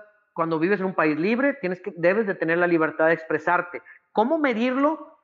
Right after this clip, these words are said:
Pues también ahí tiene que meterle uno inteligencia y saber en dónde se está metiendo. Siempre hay formas, estarás de acuerdo conmigo, hermano, que hay, hay, hay momentos donde tu cabeza te dice,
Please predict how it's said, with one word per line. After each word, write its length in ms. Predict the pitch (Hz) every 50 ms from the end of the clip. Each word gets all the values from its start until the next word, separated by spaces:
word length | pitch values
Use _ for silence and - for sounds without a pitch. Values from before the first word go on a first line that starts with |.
| _ -
Pues 140 | 185 185
también 320 | 185 196 180 180 185 214 240
ahí 200 | 254 254 254 247
tiene 260 | 254 254 247 247 247
que 80 | 247 240
meterle 360 | 240 233 240 240 226 240 240
uno 120 | 240 240
inteligencia 600 | 240 226 233 214 196 180 - 196 202 220 214 220 220
y 40 |
saber 220 | 208 190 175 180 190
en 140 | 208 202 202
dónde 180 | 208 214 214
se 100 | 208 214
está 180 | - - - 185
metiendo. 540 | 185 180 185 - 190 214 226 214 180 147 - - _ _ _ _ _
Siempre 380 | _ - 202 208 208 214 240 247
hay 80 | 254 247
formas, 360 | 254 226 226 226 226 226 214
estarás 300 | 202 - - 175 185 185
de 60 | 202
acuerdo 300 | 220 214 - 214 220 214
conmigo, 400 | 214 208 190 190 190 196 190 190
hermano, 320 | 190 175 180 175 175 170 170
que 200 | - 160 147 151 - - - _ _ _ _ _ _ -
hay, 320 | 143 160 175 190 220 247 - - -
hay, 460 | 160 165 180 196 220 226 233 240 240 - _ _ _ _ _ _ _ _ _ -
hay 160 | 165 175 185
momentos 500 | 208 226 220 214 214 220 214 220 247 220
donde 200 | 226 214 190 185
tu 160 | - 185 -
cabeza 380 | - 175 170 175 180 180 214 208
te 140 | - 214
dice, 560 | 196 202 202 185 - 175 151 - - - -